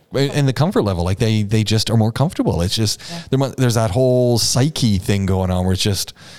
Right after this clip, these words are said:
Speaker 2: You don't have to get in a car. You don't have
Speaker 1: Yeah.
Speaker 2: to drive,
Speaker 1: It's
Speaker 2: sit in
Speaker 1: sitting in
Speaker 2: traffic
Speaker 1: traffic
Speaker 2: queues
Speaker 1: and then hearing parents
Speaker 2: and drive
Speaker 1: talk and,
Speaker 2: back,
Speaker 1: oh,
Speaker 2: you know?
Speaker 1: yeah,
Speaker 2: And
Speaker 1: yeah.
Speaker 2: then the parent sits in the waiting room, the child's in therapy. I'm not, I'm not saying that doesn't work. Of course it does. And
Speaker 1: Yeah.
Speaker 2: some children,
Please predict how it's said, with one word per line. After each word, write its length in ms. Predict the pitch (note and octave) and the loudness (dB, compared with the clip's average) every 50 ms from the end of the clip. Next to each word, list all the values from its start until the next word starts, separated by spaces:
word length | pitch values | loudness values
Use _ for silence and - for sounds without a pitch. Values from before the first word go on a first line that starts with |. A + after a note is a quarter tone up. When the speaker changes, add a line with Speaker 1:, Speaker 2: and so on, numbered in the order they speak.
| - - - | -20 -18 -12
Speaker 2:
You 80 | F#3 G3+ | -8 -4
don't 120 | A#3 A3+ | -2 -2
have 100 | A3 G#3 - | -2 -2 -4
to 60 | F3+ | -4
get 100 | F#3 E3 | -4 -4
in 40 | - | -4
a 40 | E3 | -4
car. 320 | - - D#3+ D#3 D#3+ E3 E3+ | -2 -2 -2 -2 -2 -4 -6
You 80 | F#3 | -6
don't 100 | G3 C3 D#3+ | -2 0 0
have 140 | G3 G3 A#2 | 0 0 -2
Speaker 1:
Yeah. 40 | G2 | -4
Speaker 2:
to 80 | - D#3 | -8 -10
drive, 380 | D#3+ D#3 D#3+ E3 E3 E3 D#3+ - - - _ - | -10 -8 -6 -6 -6 -8 -10 -12 -18 -18 _ -10
Speaker 1:
It's 100 | - - | -6 -4
Speaker 2:
sit 120 | A#2 G#2+ | -4 -4
in 60 | F3+ | -2
Speaker 1:
sitting 240 | - - F3 E3 D#3 | -2 -2 -2 0 0
in 100 | C#3+ C3 | 0 0
Speaker 2:
traffic 20 | |
Speaker 1:
traffic 300 | - - A#2 B2+ D3+ D#3+ E3 | 0 0 0 0 0 0 0
Speaker 2:
queues 180 | F3 F3 - | -2 -2 0
Speaker 1:
and 80 | B2+ A2 | 0 0
then 120 | A2 G#2+ | 0 0
hearing 240 | G2+ A2+ C3 C3 B2 | 0 0 0 0 -2
parents 300 | - - B2 A#2+ A#2+ - | -2 -2 -2 -2 -2 0
Speaker 2:
and 80 | E3+ - | 0 0
drive 180 | E3 D3 D3+ | 0 0 0
Speaker 1:
talk 160 | D3 C#3 - B2 | -2 -2 -4 -4
and, 80 | B2 - | -6 -8
Speaker 2:
back, 100 | - - | -10 -10
Speaker 1:
oh, 280 | - A2 G#2 F2 C2 - | -10 -10 -10 -10 -8 -6
Speaker 2:
you 100 | F3 F3 | -6 -4
know? 60 | E3+ | -2
Speaker 1:
yeah, 60 | A2 - - A2 - _ - | -2 -4 -4 -8 -10 _ -2
Speaker 2:
And 80 | C3 | -2
Speaker 1:
yeah. 40 | D#3 | 0
Speaker 2:
then 120 | C#3+ F3 F3 | 0 0 -2
the 60 | F3 | -4
parent 280 | - - G3 G3 D3+ - | -4 -6 -6 -6 -8 -10
sits 200 | - D#3+ - - | -12 -12 -12 -10
in 40 | - | -8
the 80 | E3 | -4
waiting 200 | D#3+ D#3+ D#3 E3+ E3 | -4 -4 -2 0 0
room, 160 | E3 E3 D#3+ | 2 2 2
the 80 | D#3+ D#3 | 0 0
child's 280 | - E3+ E3 E3 - | -2 -4 -4 -6 -6
in 60 | D#3 - - - - - - - _ | -10 -14 -14 -18 -20 -20 -20 -18 _
therapy. 200 | - F3 F#3+ - | -10 -8 -6 -4
I'm 80 | A3+ B3+ | -4 -4
not, 180 | D4+ B3+ - E3 - _ - | -4 -4 -6 -8 -14 _ -4
I'm 80 | F3 | -2
not 140 | G3+ A3+ - | -2 0 0
saying 160 | - F3+ F3 E3 | 0 0 0 0
that 160 | D#3 D#3+ D#3 | 0 -2 0
doesn't 220 | E3 D#3 - C3+ | -2 -2 -2 -2
work. 180 | D3 D#3+ F3 - | -2 -2 -4 -4
Of 100 | - - | -6 -8
course 180 | - F#3 E3 - | -6 -6 -6 -6
it 80 | - - | -6 -4
does. 240 | D#3+ D#3 D#3 - | -4 -4 -2 0
And 40 | - G#2+ | 0 0
Speaker 1:
Yeah. 40 | F2 | 0
Speaker 2:
some 160 | - G#3+ G#3 | 0 -2 -4
children, 380 | G3 - - E3 D#3+ D#3+ D#3 | -4 -6 -8 -8 -8 -8 -10